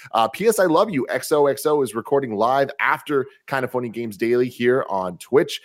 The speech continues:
You can catch it on youtube dot com slash kind of funny games or podcast services later. Uh, we're also doing a huge Predator Hunting Ground stream tomorrow. Catch us playing for four hours, uh, starting at one P M Pacific, uh, on twitch dot T V slash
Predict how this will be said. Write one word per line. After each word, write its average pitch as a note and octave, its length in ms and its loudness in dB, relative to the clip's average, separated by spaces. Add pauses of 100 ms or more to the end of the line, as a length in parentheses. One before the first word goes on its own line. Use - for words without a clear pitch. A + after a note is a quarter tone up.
(180)
You A#2 100 -6
can A2 100 -8
catch A#2+ 260 0
it A2 60 0
on G2+ 160 -2
youtube C3+ 320 -4
dot F#2+ 200 -2
com F2+ 300 -6 (120)
slash A2 340 -4
kind G#2 180 -6
of F#2+ 60 -10
funny F#2+ 160 -8
games F2+ 340 -10
or B2+ 240 6
podcast G2+ 560 -4
services F2 540 -14
later. G2+ 380 -6 (320)
Uh, G2+ 340 2
we're A2+ 120 2
also B2 220 0
doing A#2 220 -2
a A#2 40 -2
huge C#3 520 -8
Predator C3+ 380 0
Hunting B2+ 380 -6
Ground A#2 260 0
stream A#2 260 -8
tomorrow. G#2 560 2 (220)
Catch A#2+ 240 -2
us A#2 80 -10
playing B2 300 -4
for G#2 140 -4 (140)
four E3+ 280 0 (120)
hours, C3+ 460 0 (300)
uh, G#2+ 160 2
starting A2+ 300 -2
at G2+ 100 -4
one G#2+ 200 -2
P G#2+ 140 -6
M G2 80 -4
Pacific, F#2+ 500 -6 (320)
uh, F2+ 200 -4
on F2+ 100 -8
twitch F2+ 220 -10
dot E2 160 -10
T F#2 120 -16
V E2 260 -16
slash E2+ 480 -6